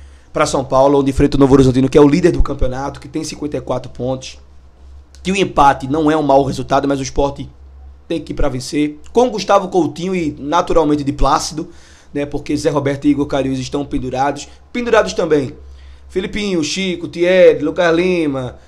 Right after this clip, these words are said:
é, vários jogadores pendurados ainda ali. É, o Wellington Silva agora pendurado também, porque tem dois cartões amarelos, né?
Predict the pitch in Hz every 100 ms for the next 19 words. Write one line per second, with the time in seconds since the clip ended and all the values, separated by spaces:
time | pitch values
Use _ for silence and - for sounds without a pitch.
0 | - - - 143 147 147 127 139 175 202
1 | 196 180 170 - 170 151 147 139 143 147
2 | 143 135 151 190 - - - - 117 220
3 | 220 196 190 185 170 165 - 165 160 156
4 | 147 156 156 151 147 147 147 147 139 131
5 | 127 135 165 143 147 147